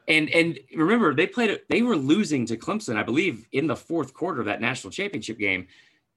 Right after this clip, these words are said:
And, and that's when Saban pulled the onside kick and all that kind of stuff, and some things kinda had to go their way for them to win. Um, eh, the reason I bring up the, the twenty fifteen Ohio State team is because let's look at it right, like, real quick. Like, they were twelve and one.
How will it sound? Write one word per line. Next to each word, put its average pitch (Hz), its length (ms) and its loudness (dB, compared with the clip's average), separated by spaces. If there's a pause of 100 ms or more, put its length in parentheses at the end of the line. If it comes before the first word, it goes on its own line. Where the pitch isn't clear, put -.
(140)
And, 131 260 2
and 120 160 0
that's 143 160 2
when 127 220 0
Saban 131 360 -2
pulled 123 160 -6
the 113 60 0
onside 104 400 -2
kick 175 200 -2
and 143 40 -2
all 139 80 0
that 120 60 0
kind 139 100 -4
of 131 60 -6
stuff, - 160 -6
and 113 100 -6
some 117 140 -8
things 143 260 -4
kinda 120 160 -4
had 120 100 -2
to 113 60 -4
go 113 140 0
their 104 120 0
way 131 180 0
for 123 100 -8
them 101 140 -6
to 87 60 -6
win. 104 360 -2 (580)
Um, 123 540 2 (560)
eh, - 60 -6 (600)
the 143 140 -2
reason 180 200 2
I 165 40 0
bring 156 160 2
up 120 80 -4
the, 120 220 -4
the 107 100 -4
twenty 147 300 -4
fifteen 117 440 -4
Ohio 98 220 -2
State 160 180 -4
team 113 140 -8
is 95 80 -12
because 104 460 -2 (1000)
let's 151 180 0
look 160 120 0
at 135 100 2
it - 20 0
right, 120 240 0
like, 110 160 -6
real 120 120 -2
quick. 110 340 -6
Like, 110 180 -8
they 131 220 -2
were 147 140 -2
twelve 180 340 -4
and 170 160 -6
one. 110 380 -2